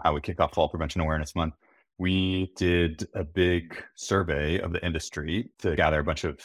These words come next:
really interesting insights, like actually how much does it cost? How much does a fall cost an assisted living operator, for instance, who doesn't actually pay anything when, if they send somebody to the emergency room,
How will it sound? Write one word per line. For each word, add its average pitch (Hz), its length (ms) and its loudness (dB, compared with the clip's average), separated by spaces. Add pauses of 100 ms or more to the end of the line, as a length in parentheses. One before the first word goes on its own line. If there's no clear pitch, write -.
(240)
really 87 200 2
interesting 78 380 -4
insights, 76 520 -2
like 78 240 -2 (160)
actually 82 260 -2
how 85 100 4
much 73 320 0
does 76 140 0
it 73 80 -6
cost? - 380 -2 (220)
How 90 80 2
much 92 300 -2
does 80 180 -4
a 80 60 -4
fall 78 320 0
cost - 480 -2 (400)
an 98 100 -2
assisted 80 360 -6
living 85 200 -2
operator, 131 560 0 (140)
for 120 80 -4
instance, - 540 -6 (320)
who 101 80 0
doesn't 92 260 2
actually 92 280 -2
pay 82 180 0
anything 98 560 -2
when, 85 360 0 (200)
if - 60 -12
they 82 80 -2
send 87 260 -2
somebody 87 240 -2
to - 20 -2
the 80 80 -2
emergency 80 460 -4
room, 73 280 -6